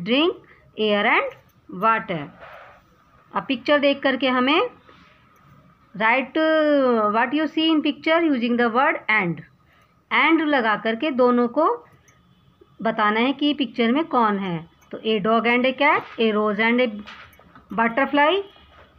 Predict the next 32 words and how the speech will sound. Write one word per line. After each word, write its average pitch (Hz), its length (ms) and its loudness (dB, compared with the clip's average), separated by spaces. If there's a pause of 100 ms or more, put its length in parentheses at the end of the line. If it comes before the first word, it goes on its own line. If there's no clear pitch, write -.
(1300)
a 208 120 -2 (120)
bus 240 280 2
and 277 100 2
a 277 60 2 (120)
car, 294 160 6 (160)
a 226 160 0 (100)
snake 226 380 -2
and 240 100 0
a 339 100 2 (400)
frog। 190 340 0 (300)
Use 277 240 2
the 311 100 4
word 320 220 4 (160)
and 311 220 2
to 320 100 2 (100)
put 320 140 0
sentence 277 580 0
together। 196 420 0 (160)
For 247 140 0
example, 262 560 0
the 262 100 2
dog 214 300 0
has 262 200 -2
a 277 100 2
ball, 269 340 2 (400)
the 233 140 0
dog 220 340 0
has 233 220 0
a - 100 -2
bone। 190 260 2 (800)
तो 233 80 -2
ये 240 180 4